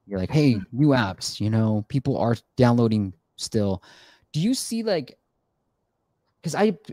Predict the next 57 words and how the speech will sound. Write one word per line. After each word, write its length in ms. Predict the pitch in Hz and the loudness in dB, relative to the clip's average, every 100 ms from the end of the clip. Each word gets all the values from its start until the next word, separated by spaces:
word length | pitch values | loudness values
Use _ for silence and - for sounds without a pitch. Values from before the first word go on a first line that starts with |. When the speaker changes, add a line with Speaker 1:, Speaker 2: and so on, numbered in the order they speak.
| 135 | -4
Speaker 1:
been 140 | 117 | -2
doing 180 | 113 113 | 0 -2
this 160 | 107 - | -2 -6
personally 540 | - 147 - 101 92 | -4 -4 -2 -6 -6
where 240 | 90 95 90 | -6 -8 -8
I've 60 | 101 | -6
been 120 | 107 | -6
deleting 460 | 117 107 127 127 107 | -6 -4 -2 -2 -4
a 60 | |
lot 180 | 98 92 | -4 -6
of 60 | 90 | -8
apps 160 | 90 | -8
I 60 | 90 | -10
don't 260 | 98 95 | -8 -10
use 280 | 87 101 95 | -12 -14 -14
as 140 | 87 82 | -16 -16
much. 260 | 85 - _ _ | -18 -20 _ _
So 100 | 175 | -2
do 100 | 143 | 0
you 120 | 175 | 0
see, 340 | 180 - 196 180 | -4 -4 0 2
like, 280 | 135 98 - _ | 0 -2 -10 _
yeah, 180 | 180 214 | 2 4
people 240 | 208 202 | 4 2
are 60 | 196 | 0
trying 300 | - 160 135 | 0 0 0
out 140 | 135 | -2
apps, 260 | 165 175 - | -4 -8 -8
but 140 | 139 - | -6 0
they're, 140 | 156 | 2
like, 260 | 151 139 - _ - | 4 0 -4 _ -4
very 180 | 165 277 | 2 2
picky 400 | 202 202 - 110 | 4 2 2 -2
in 80 | 107 | -2
the 60 | 123 | -2
ones 180 | 131 | -2
that 100 | 131 | -2
they 100 | 113 | -2
choose 340 | 107 - 131 117 | -6 -4 -4 -4
to 60 | 113 | -8
keep 240 | - 107 | -8 -6
on 120 | 104 | -6
their 120 | 95 | -6
phone? 320 | 87 98 82 - _ _ _ _ _ _ _ - - - - _ _ _ _ _ - | -10 -14 -14 -20 _ _ _ _ _ _ _ -20 -20 -20 -20 _ _ _ _ _ 6
Speaker 2:
Um, 360 | 330 359 359 | 8 10 8
yeah, 480 | 262 427 226 - - - | 4 6 6 6 2 2
I 80 | 262 | 6
mean, 300 | 269 240 240 - | 6 4 0 -4
I 80 | 233 | -2
feel 160 | 277 339 | 0 0
like 140 | 262 | 0
it, 320 | - - - - | -2 -8 -18 -10
it 140 | 226 | -10
can 160 | - 226 | -6 0
go 120 | 202 | 4
both 240 | 185 180 | 4 4
ways. 420 | 180 170 170 175 | 6 6 6 2